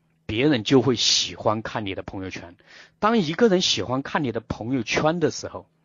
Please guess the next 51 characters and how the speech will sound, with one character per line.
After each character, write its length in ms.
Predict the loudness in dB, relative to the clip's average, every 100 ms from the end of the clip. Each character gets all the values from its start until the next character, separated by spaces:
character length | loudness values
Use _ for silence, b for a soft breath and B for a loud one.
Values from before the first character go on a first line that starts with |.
| _ _
这， 160 | -4 -4 _ _ _ _ _ -20 -20 -20 -20 _ _ _ _ _ _ -20 -20 -20 B B B B B B B B B 10
这 120 | 12
个 120 | 12
人 160 | 12 10
就 180 | 10 10
有 200 | 8 6
可 200 | 4 4
能 120 | 2
慢 220 | 6 6
慢 180 | 8 6
慢 160 | 6 4
慢 160 | 2
成 240 | 0 0 0
为 120 | 0
你 120 | -2
的 120 | -6
客 220 | -2 0
户。 200 | 0 -4 -6
所 200 | 4 6
以 40 |
说 100 | 6
这 180 | 6 6
个 100 | 6
时 200 | 4 4
代 120 | 6
的 100 | 6
销 360 | 4 8 10 10
售 280 | 4 2 0 2
跟 200 | 2 2
过 300 | 6 8 8
去 180 | 4
不 180 | 0 -2
一 80 | -4
样， 160 | -6 0
这 120 | 4
个 100 | 4
时 200 | 0 0
代 140 | 0
不 220 | 2 6 6
需 200 | 6 4
要 140 | 4
说 240 | 4 -2 -6
服， 220 | -8 -20 B B B
但 200 | 2 4
前 340 | 4 2 2 2
提 120 | 2
是 240 | 0 -2
你 340 | -2 -2 -2 8
要 180 | 8 8
懂 260 | 2 -2
得 240 | -4 -4